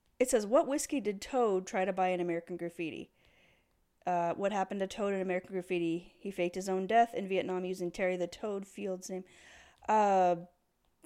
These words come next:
so I guess he's trying to buy Old Harper in American Graffiti, which is kind of, I guess it's just a nod to it. I don't know. Um, it's nothing, like, weird. It's just a whiskey.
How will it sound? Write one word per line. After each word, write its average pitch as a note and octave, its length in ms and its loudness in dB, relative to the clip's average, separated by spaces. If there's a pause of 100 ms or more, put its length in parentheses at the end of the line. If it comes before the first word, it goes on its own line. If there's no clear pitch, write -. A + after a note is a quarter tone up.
(720)
so A#3 300 8
I G#3+ 80 8
guess G#3+ 340 2
he's G#3 200 -4
trying G3+ 280 -4
to G3 40 -4
buy F#3+ 200 2
Old F#3 200 -2
Harper G#3 560 0
in G3 140 0
American F#3 340 -2
Graffiti, F#3+ 640 -6 (480)
which - 140 -6
is F4 100 -2
kind G4 240 -4
of, E4 120 -8 (140)
I C4 60 6
guess F#4+ 180 2
it's G4 100 -2
just G4+ 160 -4
a F4 40 4
nod A3+ 320 2
to D#4+ 140 2
it. E4 180 2
I A#3+ 120 4
don't C4+ 200 2
know. F3+ 320 2
Um, F3 460 0
it's - 180 -6
nothing, A3+ 420 -2
like, D#3+ 400 -4 (800)
weird. F#3+ 680 2 (480)
It's - 220 -2
just G3 300 -2
a - 80 2
whiskey. F#3 580 0